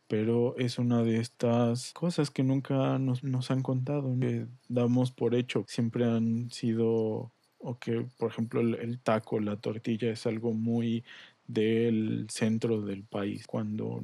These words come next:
no es tan céntrico, Tlaxcala ahí está un poquito más arriba, pero en fin, ese es, ese es otro, <laughs> ese es otro asunto. Y este ejemplo de, de la tortilla nos ayuda a entender en muchos casos qué es lo que significa ser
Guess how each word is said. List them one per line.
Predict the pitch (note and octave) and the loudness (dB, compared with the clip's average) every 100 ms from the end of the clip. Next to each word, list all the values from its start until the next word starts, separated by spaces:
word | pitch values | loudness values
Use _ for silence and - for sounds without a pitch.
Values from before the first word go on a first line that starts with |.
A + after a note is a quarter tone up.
| B2+ | -6
no | D#3+ D#3+ | -2 -2
es | D#3+ _ | -2 _
tan | - D#3+ E3 | 0 0 2
céntrico, | E3+ E3+ E3+ E3 - D3+ | 0 0 0 -2 -2 0
Tlaxcala | - C#3+ - D3 C#3+ | 0 -2 0 0 0
ahí | |
está | C#3 D#3 | 0 -4
un | D#3 | -6
poquito | C#3 C#3+ D3+ D#3 | -4 -4 -4 -6
más | C#3+ D3 - _ | -6 -8 -12 _
arriba, | C#3 C#3+ F3 F3+ E3+ | 0 4 6 4 4
pero | A#2+ A2+ | 4 2
en | A#2 | 2
fin, | A2+ A2 | 0 0
ese | - A#2 | 0 -2
es, | A2 - - | -2 -10 -4
ese | B2 A#2 | 0 2
es | |
otro, | A#2 A2 B2 - | 2 0 -2 0
<laughs> | C3+ - - - - - | -2 -4 -14 -14 -14 -4
ese | B2 A#2 | 0 2
es | G#2+ | 2
otro | G#2 G#2 | 2 0
asunto. | G#2 - A2 G2+ G2+ | 0 0 0 -2 -4
Y | - | 0
este | B2+ B2+ C3+ B2+ B2+ B2+ | 0 2 4 6 6 4
ejemplo | B2 - D3+ D3 A#2 | 2 2 2 4 4
de, | A2+ G#2+ G#2+ A#2+ | 6 4 2 0
de | - A2+ | -2 -2
la | A2 A2 | 0 -2
tortilla | B2 B2 - F3+ C#3+ | -2 -2 0 2 2
nos | D3 A#2+ - | 2 0 -2
ayuda | G2+ G#2+ A2 A#2 B2 - - - - | -2 0 0 0 -2 -8 -20 -12 -2
a | |
entender | A2+ A2 A2 A2 B2 | -2 0 0 2 2
en | D3 | 4
muchos | B2+ B2 B2 B2 | 2 2 0 -4
casos | - C3 - D#3+ - _ | -2 -2 0 -2 -4 _
qué | - | 0
es | C3+ | 2
lo | D3 D#3 - | 2 0 -2
que | - | -6
significa | A#2+ A#2+ A#2 B2 E3 E3+ A2 | 0 2 2 2 0 2 2
ser | G#2+ A2+ | 2 -2